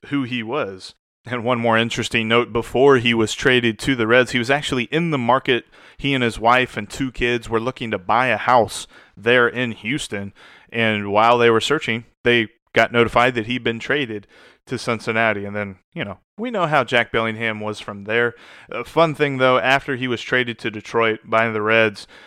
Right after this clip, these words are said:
S-, Sparky Anderson was quoted as saying, he said, "A manager may not be supposed to have favorite people, but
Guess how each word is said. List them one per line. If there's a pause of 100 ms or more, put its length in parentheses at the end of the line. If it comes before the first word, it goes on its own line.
(160)
S-,
Sparky
Anderson
was
quoted
as
saying,
he
said,
"A
manager
may
not
be
supposed
to
have
favorite
people, (440)
but